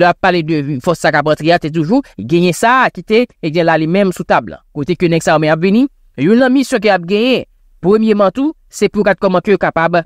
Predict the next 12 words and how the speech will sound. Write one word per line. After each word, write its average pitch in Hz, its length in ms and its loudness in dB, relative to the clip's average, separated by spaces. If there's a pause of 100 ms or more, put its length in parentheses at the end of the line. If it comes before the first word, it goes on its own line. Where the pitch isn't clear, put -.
(240)
pote 247 560 0 (180)
ebyen 202 320 0
sekirite 202 720 -2
ansanm 185 300 0
avèk 160 320 0 (260)
enstitisyon 196 800 -2
etatik 156 460 -2
yo, 73 80 -12 (800)
pote 226 260 2
sekirite 208 480 -2
ansanm 180 240 0
avèk 165 380 0